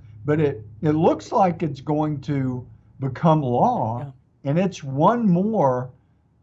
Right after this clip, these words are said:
Speaker 1: brick in a, a wall of atrocities that is, we're gonna come to regret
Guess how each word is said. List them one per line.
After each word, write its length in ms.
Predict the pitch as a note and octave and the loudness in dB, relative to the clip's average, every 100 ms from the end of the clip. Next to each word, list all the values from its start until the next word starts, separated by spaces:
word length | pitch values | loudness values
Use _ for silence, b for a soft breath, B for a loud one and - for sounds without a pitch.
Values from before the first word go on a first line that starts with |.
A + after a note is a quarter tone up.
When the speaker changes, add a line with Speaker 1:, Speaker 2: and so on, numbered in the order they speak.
| _ _ _ _ | _ _ _ _
Speaker 1:
brick 640 | D3+ B2 C3 F3 F#3+ F#3+ - | -6 -2 2 2 2 -2 -6
in 280 | D3+ C#3 C3+ - | -4 -2 -4 -2
a, 220 | C3 B2+ - | -2 -2 -6
a 140 | C3 B2+ | -4 -4
wall 600 | B2 C#3 E3+ F#3 F#3 F#3 | -2 4 4 6 4 0
of 180 | C#3+ B2 | -4 -6
atrocities 920 | A#2 D3+ C#3+ E3+ - C#3 B2 A#2 A#2 | -8 2 2 2 -2 -8 -6 -8 -6
that 180 | C3 B2+ | -6 -4
is, 340 | B2 A2+ - _ _ _ _ _ _ _ - - _ _ _ _ _ - | -4 -6 -12 _ _ _ _ _ _ _ -20 -20 _ _ _ _ _ -6
we're 320 | F3 D#3 A3+ | 2 4 4
gonna 240 | B3 A3+ F3+ | 2 2 0
come 440 | - F#3 F#3 F#3 | 0 0 2 0
to 140 | E3 C#3+ | -2 -2
regret 840 | C3 A#2+ A#2+ D3 F3+ - - - | -4 -6 -2 0 0 -2 -16 -20